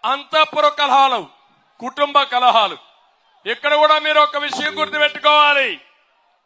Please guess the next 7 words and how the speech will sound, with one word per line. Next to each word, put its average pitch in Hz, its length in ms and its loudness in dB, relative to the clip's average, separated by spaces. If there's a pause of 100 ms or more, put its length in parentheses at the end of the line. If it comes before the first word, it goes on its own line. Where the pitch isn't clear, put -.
(200)
ఆ 202 180 0 (220)
ఇంట్లో 269 320 -2 (140)
జరిగే 254 260 -4 (100)
గొడవలు 302 440 4 (880)
మన 220 140 -6 (120)
మీద 285 180 -2 (120)
నెట్టేసి 302 600 -2